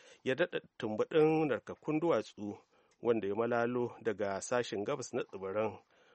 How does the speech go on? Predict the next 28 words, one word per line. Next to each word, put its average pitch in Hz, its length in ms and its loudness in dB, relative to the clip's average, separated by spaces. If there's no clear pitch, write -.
wanda 107 540 0
aka - 200 -8
tilasta 113 540 -2
mazaunansa 135 920 2
tashi. 107 580 -4
Wannan 110 320 4
aman 113 300 2
tanderun 107 680 0
ya 117 160 2
faru 110 320 -2
ne 120 300 0
bayan 117 380 2
da 104 220 0
wata 113 200 -4
girgizar 110 520 -4
ƙasa 127 360 -2
mai 107 160 -2
ƙarfin 131 480 -2
shida 143 260 -4
da 90 80 -8
ɗigo 113 600 -4
tara 143 240 0
a 101 100 -6
makin 113 720 -2
ko 151 160 -8
ma'aunin 151 480 -2
girgizar 147 400 -2
ƙasa, - 400 -6